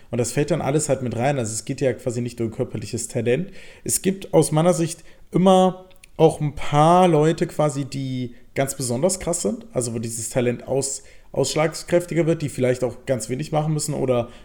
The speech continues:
weil du das Football-Beispiel hattest, kam ich grad drauf, weil mit Shaquem Griffin ist jetzt jemand in der N F L, ich glaube, er ist jetzt in, im Endeffekt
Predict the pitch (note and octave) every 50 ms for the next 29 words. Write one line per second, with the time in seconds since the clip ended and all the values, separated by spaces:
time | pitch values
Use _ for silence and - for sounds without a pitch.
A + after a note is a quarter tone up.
0 | - - - A#2+ A2+ C3 B2+ C3 B2 B2+ B2 - - A3+ G3 - E3 C#3 C3 B2
1 | A#2+ - - A#2+ G#2 - B2+ B2+ - - - - A2+ - C#3 C3 B2+ A#2 - -
2 | B2 A2 A2 G#2+ B2+ D#3+ D#3 - - A#2+ A#2+ A#2+ A#2+ A#2+ - - - - - -
3 | C3+ C3 B2+ - - - F#3+ F#3+ F#3+ - - F3+ F#3 F3+ F3 F3 E3 D#3 - -
4 | F3 F#3 A#3 A3+ - - B2 A2 A2+ B2 C#3+ - - A#2+ - - D3+ C#3+ D3 -
5 | - - D3 C3 C3+ C#3 B2 D3+ E3 F3 F3 D3+ D#3+ D3 D3+ C#3+ D3 D3+ D#3 D3
6 | - - - D3 C#3+ D3+ D#3+ F3 F#3+ F#3+ - - - - - - C#3 - - D#3
7 | E3 F3 F3 D3+ C#3+ C3+ - D3+ - - D3 C#3+ C#3 C3+ - - C#3 C3 B2+ C3+
8 | D3 E3+ D3+ D#3 D3 D3+ - -